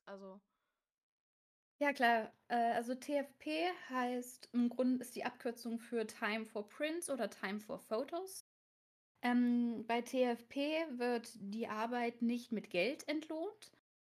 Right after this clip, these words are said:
Speaker 2: sondern halt mit Fotos, so wie es, ähm, <laughs> wortwörtlich heißt. Das heißt im Grunde, dass sich da, äh, ein,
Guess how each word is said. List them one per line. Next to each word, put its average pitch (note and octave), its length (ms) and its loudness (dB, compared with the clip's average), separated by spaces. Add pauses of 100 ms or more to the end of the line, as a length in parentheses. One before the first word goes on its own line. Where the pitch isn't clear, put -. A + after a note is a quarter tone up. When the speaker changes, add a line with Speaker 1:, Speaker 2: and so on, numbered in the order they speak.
(160)
Speaker 2:
sondern A#3+ 680 2
halt F3+ 240 2
mit F3+ 140 -8 (160)
Fotos, D#4 720 -2
so B3 240 -2
wie A#3+ 160 -2
es, B3 320 -6
ähm, G3 440 -2 (280)
<laughs> - 0 -
wortwörtlich A3 840 2
heißt. G3+ 460 -4 (380)
Das - 80 -2
heißt A#3+ 220 6
im A#3 120 2
Grunde, A#3+ 480 4
dass A3 260 -2
sich A3 180 -6
da, G3 420 0
äh, F3+ 540 -4
ein, F#3 460 -10